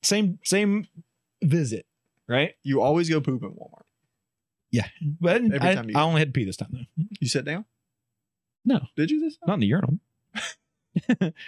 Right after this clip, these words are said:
Speaker 2: Okay.
Speaker 1: so
Speaker 2: In the stand-up urinal?
Speaker 1: I got my game. I went around. I did some shopping. I was like, "Eh, gotta pee," right?
Speaker 2: Mm-hmm.
Speaker 1: Came back to the bathroom. Parked my buggy out.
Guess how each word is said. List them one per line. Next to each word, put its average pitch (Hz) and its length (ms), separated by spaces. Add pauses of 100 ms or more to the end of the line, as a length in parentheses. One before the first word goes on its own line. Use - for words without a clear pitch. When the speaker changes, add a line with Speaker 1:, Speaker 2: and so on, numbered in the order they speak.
(200)
Speaker 2:
Okay. 269 380 (220)
Speaker 1:
so 220 180
Speaker 2:
In - 60
the 139 60
stand-up 330 360
urinal? 359 300
Speaker 1:
I 202 200 (260)
got 190 160
my 208 60
game. 135 380
I 131 60
went 156 180
around. 139 240
I 123 60
did 143 140
some 151 100
shopping. 113 300
I 110 40
was 107 80
like, 107 140 (260)
"Eh, 262 200 (140)
gotta 135 140
pee," - 300
right? 135 180 (240)
Speaker 2:
Mm-hmm. 131 300 (1000)
Speaker 1:
Came 202 120
back 170 140
to 156 60
the 120 40
bathroom. 113 360 (1400)
Parked 123 180
my 147 80
buggy 135 320
out. 123 320